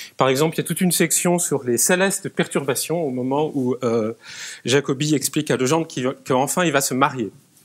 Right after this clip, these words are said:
Et d'ailleurs, à propos, c'est un point historique que, qui est ra-, qui est rarement observé sur Galois.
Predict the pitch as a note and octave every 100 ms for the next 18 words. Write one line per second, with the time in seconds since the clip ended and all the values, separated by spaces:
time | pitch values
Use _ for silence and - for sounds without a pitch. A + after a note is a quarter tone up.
0 | _ - - - - - C#3 D3 G#3 D#3
1 | - E3 G3+ A#3 A3+ - - D#3 D#3 -
2 | D#3+ D3+ G#3+ G3+ F#3 - F3 G#3+ - C#3
3 | D3 - C#3+ D3+ - D3+ D#3+ E3 F#3 E3
4 | D#3 D3 E3 C3 A2 C#3+ C3+ D3 -